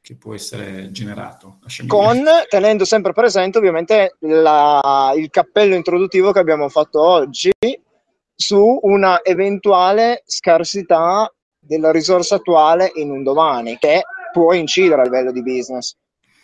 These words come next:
Speaker 1: Beh, direi che è un bel racconto. Dai, ci vediamo le prossime volte, cosa ne pensi?
Speaker 2: Assolutamente sì. A lunedì prossimo che tornerà anche con noi Albi.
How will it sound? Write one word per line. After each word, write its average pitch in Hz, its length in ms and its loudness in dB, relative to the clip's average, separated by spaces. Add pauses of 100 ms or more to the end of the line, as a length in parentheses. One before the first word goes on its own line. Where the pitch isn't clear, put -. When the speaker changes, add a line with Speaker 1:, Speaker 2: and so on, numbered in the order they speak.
(460)
Speaker 1:
Beh, 139 280 -6
direi 135 220 -4
che 139 220 -6
è 131 380 -8
un 127 120 -4
bel 139 120 -4
racconto. 107 640 -12 (500)
Dai, 117 300 -8
ci - 100 -12
vediamo 135 220 -4
le 135 80 -4
prossime 131 300 -6
volte, 131 280 -4
cosa 117 160 -8
ne 127 100 -2
pensi? 107 560 -10 (460)
Speaker 2:
Assolutamente 214 760 0
sì. 127 200 -6 (260)
A 175 100 0
lunedì 196 320 0
prossimo 220 400 0
che 170 160 -4
tornerà 156 300 0
anche 170 200 -2
con 160 160 -2
noi 156 400 0
Albi. 131 500 2